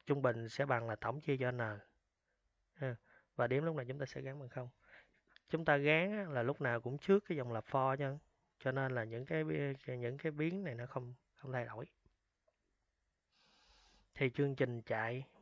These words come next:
và nhập vào số ngày là bảy, nhập nhiệt độ ngày thứ nhất, thứ hai, cho đến là thứ bảy. Thì nó sẽ đưa, đưa ra nhiệt độ của trung bình của bảy ngày là bao nhiêu, và số ngày có nhiệt độ cao hơn nhiệt độ trung bình là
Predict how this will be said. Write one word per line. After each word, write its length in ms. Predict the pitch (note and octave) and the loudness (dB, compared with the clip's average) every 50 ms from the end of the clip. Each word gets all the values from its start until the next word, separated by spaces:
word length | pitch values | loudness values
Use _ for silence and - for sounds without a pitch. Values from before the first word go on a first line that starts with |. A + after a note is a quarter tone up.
| _ | _
và 140 | - B2 B2 | -6 -4 -4
nhập 360 | B2 A#2+ A#2+ A#2 A#2+ A#2 A2+ - | -4 -4 -4 -4 -4 -6 -8 -6
vào 160 | - A#2+ A2+ A2 | -6 -6 -6 -4
số 180 | - - D3 | -4 -6 -6
ngày 240 | D3+ C#3+ B2+ A#2 A#2 | -4 -4 -4 -4 -4
là 120 | A#2 A2 | -4 -6
bảy, 420 | G#2+ A#2 A2+ G#2+ A2+ B2+ D3 E3+ E3 - | -6 -8 -8 -6 -4 -4 -4 -6 -8 -8
nhập 160 | D3+ A#2+ A#2 - _ | -8 -8 -8 -10 _
nhiệt 120 | - A#2+ A#2+ | -16 -12 -8
độ 160 | A#2 A2+ A2+ | -6 -6 -6
ngày 180 | A#2+ B2 A2+ A2 | -6 -6 -8 -6
thứ 120 | - C#3 | -6 -6
nhất, 240 | D3 D#3 D#3 E3 D#3+ | -4 -2 -2 -4 -4
thứ 140 | - - D#3 D3+ | -4 -4 -4 -4
hai, 320 | - - C#3 C3+ C3+ B2+ B2 - _ _ _ _ _ _ - - _ _ _ _ _ _ _ _ _ _ _ | -6 -8 -8 -6 -6 -8 -8 -12 _ _ _ _ _ _ -20 -20 _ _ _ _ _ _ _ _ _ _ _
cho 120 | - C#3 | -6 -4
đến 280 | C3+ C3+ C3+ C#3+ D#3 E3 | -2 0 0 0 -2 -2
là 160 | D#3 C3+ A#2 A2 - - - - _ _ | -4 -4 -4 -6 -10 -14 -20 -20 _ _
thứ 140 | - - D3 | -14 -12 -10
bảy. 380 | D3 C3 A#2 A2+ A#2 C3 D#3 - _ _ _ _ _ _ _ _ _ _ _ | -10 -10 -10 -8 -8 -10 -10 -12 _ _ _ _ _ _ _ _ _ _ _
Thì 100 | - C3 | -8 -4
nó 120 | B2 C3+ C#3+ | -2 -2 -4
sẽ 180 | - C3 C3 | -2 -4 -4
đưa, 320 | B2+ D3+ C#3+ C#3 C3+ C3+ C3+ | -4 -4 -4 -2 -2 -2 0
đưa 160 | C3+ C3+ C3+ | 0 0 0
ra 100 | C#3 C3 | 0 0
nhiệt 200 | B2+ B2 A#2+ B2+ | -2 -6 -6 -4
độ 160 | A#2 A2+ A#2 | -4 -4 -4
của 180 | A#2 - C3 B2+ | -6 -8 -10 -10
trung 160 | C3 C#3 C3 | -8 -6 -4
bình 120 | B2+ A2+ - | -4 -4 -4
của 60 | B2 B2+ | -6 -6
bảy 160 | B2+ A#2+ B2+ | -6 -6 -4
ngày 320 | D3 C#3 B2+ A#2 A2 G#2+ - _ _ _ - | -4 -4 -4 -6 -6 -8 -14 _ _ _ -12
là 80 | A#2+ A#2 | -12 -10
bao 100 | A#2 B2 | -8 -8
nhiêu, 260 | B2+ C3 B2+ C3 B2 | -6 -6 -6 -6 -6
và 140 | A#2+ A#2 A2 | -6 -8 -6
số 160 | - D3 C#3+ | -6 -6 -6
ngày 120 | C#3+ A#2+ | -6 -6
có 100 | A#2+ C3 | -6 -6
nhiệt 160 | C#3 C3 B2 | -6 -6 -6
độ 120 | A#2+ A2 A2+ | -6 -6 -6
cao 100 | B2+ B2 | -6 -6
hơn 140 | B2+ B2+ B2 | -6 -6 -8
nhiệt 100 | A#2 A#2 | -8 -10
độ 80 | A#2 | -12
trung 160 | A2+ - B2 | -12 -12 -14
bình 160 | A#2+ A#2 A2+ A2 | -14 -12 -12 -10
là 200 | A2 G#2+ A2 | -8 -8 -10